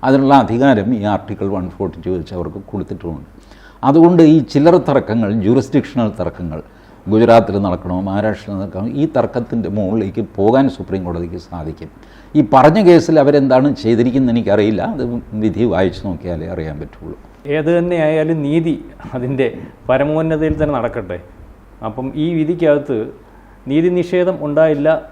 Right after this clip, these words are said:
Speaker 2: എന്ന് നമുക്ക് അനുമാനിക്കാം.
Speaker 1: അല്ല, ഈ നീതി നിഷേധം ഉണ്ടാവും. സി, ക്രിമിനൽ കേസുകളിൽ എപ്പോഴും എങ്ങനെയാണ്, ശിക്ഷിക്കപ്പെട്ടവൻ അപ്പോഴും സുപ്രീം കോടതി പറഞ്ഞാൽ പോലും അവൻ അവൻ്റെ കുറ്റം സമ്മതിക്കാൻ പോകുന്നില്ല. അവൻ പറയും, "ഞാൻ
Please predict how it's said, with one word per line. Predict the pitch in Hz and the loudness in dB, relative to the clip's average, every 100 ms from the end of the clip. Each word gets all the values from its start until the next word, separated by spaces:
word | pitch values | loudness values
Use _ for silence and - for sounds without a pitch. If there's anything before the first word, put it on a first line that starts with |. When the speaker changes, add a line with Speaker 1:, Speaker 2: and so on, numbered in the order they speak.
| 143 | -10
Speaker 2:
എന്ന് | 143 127 | -8 -6
നമുക്ക് | 123 143 - | -8 -12 -12
അനുമാനിക്കാം. | 120 101 90 - - - - - - - - - - - | -12 -12 -16 -20 -20 -20 -20 -20 -20 -20 -20 -20 -20 -10
Speaker 1:
അല്ല, | 180 202 185 180 165 | 4 4 4 2 0
ഈ | 170 156 147 147 | 2 0 0 0
നീതി | 156 151 165 | 2 4 4
നിഷേധം | 135 - 139 113 131 | 2 0 0 2 0
ഉണ്ടാവും. | 98 98 95 87 82 - | 0 -2 -4 -4 -10 -8
സി, | 113 113 - - - - | -6 -6 -10 -20 -20 -4
ക്രിമിനൽ | - 135 156 165 147 | 2 4 6 6 6
കേസുകളിൽ | 143 139 123 107 120 | 2 2 0 2 2
എപ്പോഴും | - - 123 120 120 110 | 0 0 4 6 4 2
എങ്ങനെയാണ്, | 80 80 82 80 - - - - - - - | -2 -8 -10 -12 -18 -20 -20 -20 -20 -20 -6
ശിക്ഷിക്കപ്പെട്ടവൻ | 131 - 180 165 151 113 101 98 87 85 - - - | -4 -4 -2 2 2 2 0 -2 -4 -6 -14 -8 -4
അപ്പോഴും | 101 - 156 123 - | -4 0 2 2 -2
സുപ്രീം | - 85 113 113 | -8 -2 0 2
കോടതി | 120 117 120 | 0 0 0
പറഞ്ഞാൽ | 104 107 113 120 110 98 | 0 0 0 0 0 2
പോലും | 120 117 85 - - - - - | 2 4 0 -6 -20 -20 -18 -2
അവൻ | 131 160 | 2 4
അവൻ്റെ | 135 113 110 | 2 0 -2
കുറ്റം | 98 104 98 | -4 -4 -6
സമ്മതിക്കാൻ | 101 98 85 90 90 | -6 -6 -4 -4 -6
പോകുന്നില്ല. | 90 92 98 | -8 -6 -4
അവൻ | 98 92 | -4 -6
പറയും, | 98 92 | -6 -6
"ഞാൻ | 92 | -6